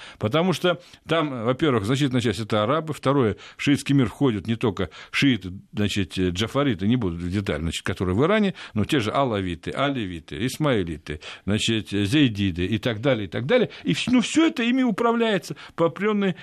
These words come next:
схеме. Причём пилотный проект, как это делать, вообще им был опра-, отработан ещё в начале восьмидесятых годов, когда, казалось бы, только-только совершился исламский рынок. Где? В Ливане, где они создали Хезболлу, да?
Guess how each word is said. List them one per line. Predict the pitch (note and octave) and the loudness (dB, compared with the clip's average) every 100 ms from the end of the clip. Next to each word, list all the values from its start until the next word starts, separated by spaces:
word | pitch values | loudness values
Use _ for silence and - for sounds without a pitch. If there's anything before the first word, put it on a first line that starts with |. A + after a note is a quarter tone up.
| - | -4
схеме. | - - G3 A2+ - - | -4 0 0 0 -4 -8
Причём | - E3+ G3 - - | -2 0 -2 -6 0
пилотный | C4 D4 F4 F4+ F#3+ | 2 4 2 0 -2
проект, | F#3+ G#3 F#3+ - | 0 2 2 0
как | - - | -2 0
это | F3+ F#3+ | 0 0
делать, | D#3 F#3 C#3 F#2+ - | 2 4 2 0 -4
вообще | - C#3 D4 D4 | 0 2 4 4
им | A3+ | 4
был | G3+ | 4
опра-, | F3+ F3 F#3 | 2 2 2
отработан | F#3 C#3 F3 E3+ C4+ A#3+ F#3+ - - | 0 0 0 0 0 0 -2 -4 -2
ещё | D3+ A3+ | 0 2
в | |
начале | G3 E3 G3+ F#3 | 2 2 2 2
восьмидесятых | D3 G3 - C3+ | 2 0 0 0
годов, | A#2+ C#3+ B3+ G#3+ | 0 2 2 0
когда, | E3 F3 | 0 0
казалось | E3 D#3 G3 C#3 | 0 2 2 0
бы, | |
только-только | B2+ A#3 A3 E3+ F#3 F3+ C#3 C3 - - | 0 0 0 0 2 0 0 -6 -8 -6
совершился | D3+ D#3+ F3+ - | 0 2 2 0
исламский | F3 E3 F#3 | 0 0 0
рынок. | G3+ | 0
Где? | B2+ C#3+ | 2 0
В | - | 0
Ливане, | D#3+ E3+ A#2+ - - _ _ _ _ | -2 2 0 0 -14 _ _ _ _
где | G#2+ | 0
они | C#3+ | 2
создали | C3 B2 G2+ G#3 C4+ | 2 0 2 2 2
Хезболлу, | - D#3 B2 E2 C2 - _ _ _ - | 0 -2 -2 -4 -8 -18 _ _ _ -2
да? | G3+ | -2